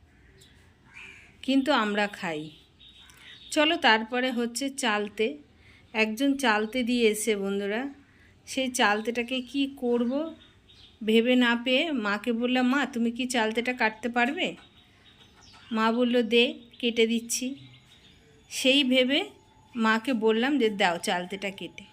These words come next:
আর ওনারা আগেকার মানুষ তো, ওনারা এইসব জিনিস কাটতে ভালো পারে, আমি অতটা পারিও না। চলো, চালটা ধুয়ে এনে গ্যাসের ওপর ভাতটা চাপিয়ে দিলাম। তারপরে সকালবেলা বাজারে গেছিলাম,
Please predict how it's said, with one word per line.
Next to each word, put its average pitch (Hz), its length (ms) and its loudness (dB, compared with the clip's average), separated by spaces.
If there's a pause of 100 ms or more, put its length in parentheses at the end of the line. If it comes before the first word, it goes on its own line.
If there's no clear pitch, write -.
(460)
আর 254 160 0
ওনারা 247 400 4
আগেকার 233 380 0
মানুষ 240 420 -2
তো, 262 100 -4
ওনারা 214 340 0
এইসব 208 320 -2
জিনিস 220 280 -4
কাটতে 208 400 -4
ভালো 180 300 -4
পারে, 165 300 -8 (680)
আমি 285 240 4
অতটা 262 340 0
পারিও 202 480 0
না। 175 220 -10 (720)
চলো, 285 260 0
চালটা 247 480 2
ধুয়ে 226 440 0
এনে 320 280 -2 (140)
গ্যাসের 208 440 0
ওপর 220 200 -4
ভাতটা 214 480 -2
চাপিয়ে 202 440 -2
দিলাম। 180 340 -10 (800)
তারপরে 294 380 4
সকালবেলা 269 680 0
বাজারে 233 420 2
গেছিলাম, 254 580 -2